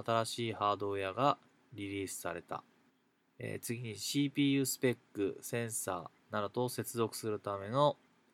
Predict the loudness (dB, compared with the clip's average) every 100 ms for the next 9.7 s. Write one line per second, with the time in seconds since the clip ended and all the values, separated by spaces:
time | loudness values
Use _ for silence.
0 | -12 -8 -6 -8 -6 -2 0 0 -4 -6
1 | -8 -8 -14 -18 -20 _ _ _ _ _
2 | -6 -4 2 2 4 2 2 -2 -8 -8
3 | -10 _ _ _ _ _ _ 0 2 0
4 | -6 _ _ -8 -4 -4 -4 0 2 2
5 | 2 0 -2 -2 -2 -2 -2 0 0 -2
6 | _ -4 -2 0 0 -2 -6 -8 -2 -2
7 | -2 -10 -10 0 2 2 0 -6 -6 -6
8 | -8 -4 -4 -4 -6 -8 -8 -4 -2 0
9 | 0 -2 -8 -10 -10 -12 -16